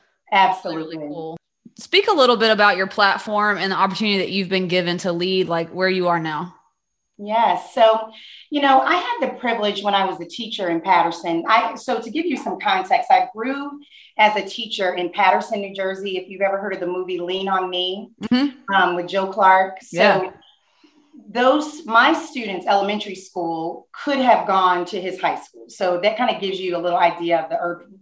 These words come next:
Speaker 1: setting that I taught in. And so while I was there, I was trained,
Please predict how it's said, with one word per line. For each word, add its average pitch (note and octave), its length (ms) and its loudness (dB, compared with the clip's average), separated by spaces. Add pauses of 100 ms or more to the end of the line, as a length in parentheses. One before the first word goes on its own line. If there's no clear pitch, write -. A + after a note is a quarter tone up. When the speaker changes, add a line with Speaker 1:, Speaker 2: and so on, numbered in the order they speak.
(200)
Speaker 1:
setting F3+ 560 0
that E3 160 4
I D#3+ 120 0
taught D#3+ 380 2
in. D3 240 -12 (520)
And A#3+ 160 4
so A3+ 460 4
while B3 300 4
I B3+ 140 4
was G#3+ 200 -4
there, G3+ 480 2
I F#3 240 4
was F3 420 -10
trained, F#3+ 880 0